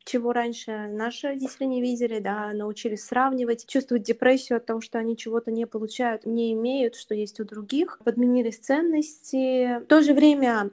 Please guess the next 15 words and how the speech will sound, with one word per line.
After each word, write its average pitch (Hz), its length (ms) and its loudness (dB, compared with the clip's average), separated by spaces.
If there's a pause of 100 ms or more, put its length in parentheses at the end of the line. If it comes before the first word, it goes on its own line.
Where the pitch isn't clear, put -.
просто, 262 260 4
мне 226 140 0
кажется, 240 280 -2
общество, 214 560 -6
наш 208 280 -6
мозг 220 420 -4
человеческий 220 640 -8
на 196 120 -6
сегодняшний 202 500 -6
день 202 180 -2
к - 80 -18
этому 202 300 -2
не 202 160 0
был 202 160 -4
готов, 196 380 -4